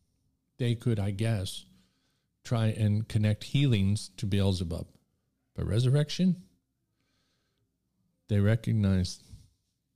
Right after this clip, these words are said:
that Satan had no power to give life.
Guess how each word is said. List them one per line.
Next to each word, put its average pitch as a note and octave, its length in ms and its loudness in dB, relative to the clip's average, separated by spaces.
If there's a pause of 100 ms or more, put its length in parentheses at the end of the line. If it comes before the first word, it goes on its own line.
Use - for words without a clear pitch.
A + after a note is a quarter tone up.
(260)
that G2+ 200 -6
Satan G#2 280 -4
had G2 220 -2
no B2 140 0
power F#2 440 -2 (760)
to A2+ 80 -6
give G2+ 640 0
life. E2+ 540 -8